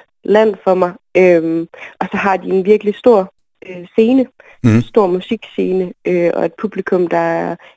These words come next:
Speaker 1: enormt engageret i musik, de ikke kender i forvejen. Øhm, så som upcoming sangskriver i Tyskland er det bare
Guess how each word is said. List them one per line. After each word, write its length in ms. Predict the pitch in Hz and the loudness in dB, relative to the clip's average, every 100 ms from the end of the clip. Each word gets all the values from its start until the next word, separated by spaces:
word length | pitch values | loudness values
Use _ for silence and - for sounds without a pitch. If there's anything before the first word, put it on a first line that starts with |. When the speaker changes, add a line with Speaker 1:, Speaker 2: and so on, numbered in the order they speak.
| _ | _
Speaker 1:
enormt 420 | 214 233 208 165 - | 0 2 2 0 -4
engageret 680 | 165 170 170 208 165 - - | -4 -6 -2 2 2 0 -6
i 180 | 165 165 | -6 -4
musik, 360 | 170 170 190 - | -4 -6 -8 -10
de 60 | 190 | -6
ikke 200 | 180 - - | -6 -6 -2
kender 260 | 180 190 | 0 2
i 80 | 170 | 0
forvejen. 440 | 185 196 180 - - - - - _ _ | 0 0 0 -4 -8 -20 -20 -20 _ _
Øhm, 340 | - 165 156 160 - | 2 2 0 -6 -4
så 100 | 185 - | -2 0
som 360 | 160 165 165 - - _ 214 | 0 0 -4 -10 -20 _ -4
upcoming 520 | 202 226 180 160 160 | 0 0 0 0 0
sangskriver 520 | 180 180 - - 175 | 0 0 -2 -4 -2
i 100 | 165 | -2
Tyskland 460 | 165 190 - 190 170 | -4 -10 -2 0 0
er 140 | - 170 | -2 -4
det 180 | 170 | -4
bare 300 | - 160 165 | -2 -2 -2